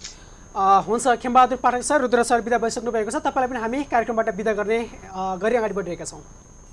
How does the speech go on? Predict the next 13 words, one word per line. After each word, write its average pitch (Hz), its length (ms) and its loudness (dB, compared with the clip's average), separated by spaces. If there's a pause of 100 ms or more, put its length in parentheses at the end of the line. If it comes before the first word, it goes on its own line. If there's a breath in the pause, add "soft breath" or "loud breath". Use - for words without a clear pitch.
(1080 soft breath)
दर्शकवृन्द, 247 360 -2
अ, 214 180 2
साँच्चीकै 226 580 0 (640)
हामी 226 340 -2
यति 233 280 -4
बेला 269 180 4 (140)
कोरोनाको 240 320 2
कहरमा 226 340 2
छौँ, 277 160 -6
कोरोनाको 220 300 -4
सन्तासमा 240 560 2
छौँ, 311 160 -8
तथापि 233 440 -2